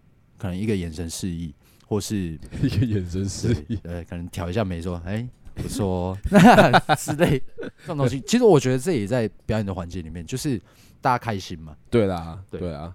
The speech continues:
Speaker 1: 你今天有给这个小费，代表你喜欢这个表演，然后你也给表演者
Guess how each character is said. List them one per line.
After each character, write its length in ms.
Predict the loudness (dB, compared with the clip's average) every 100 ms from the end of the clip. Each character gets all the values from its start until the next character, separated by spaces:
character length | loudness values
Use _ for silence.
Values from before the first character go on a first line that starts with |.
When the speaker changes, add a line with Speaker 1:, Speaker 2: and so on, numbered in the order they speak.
| -12
Speaker 1:
你 260 | -10 -8 -10 _ _ _ _ _ -12
今 140 | -6
天 220 | -4 -4 -6 -8
有 160 | -4
给 180 | -4 -4
这 80 | -4
个 60 |
小 160 | -6 -6
费， 120 | -8
代 140 | -6 -6
表 200 | -6 -10 _ _ -20 -10
你 120 | -8
喜 120 | -4
欢 100 | -4
这 80 | -4
个 60 | -6
表 220 | -6 -6
演， 160 | -8 -12 _ _ _ _
然 120 | -6 -2
后 180 | -2
你 180 | -4 -4
也 280 | -4 -6 -10 -18 _ _ -8
给 260 | -6 -6
表 180 | -6 -6
演 120 | -6
者 220 | -6 -10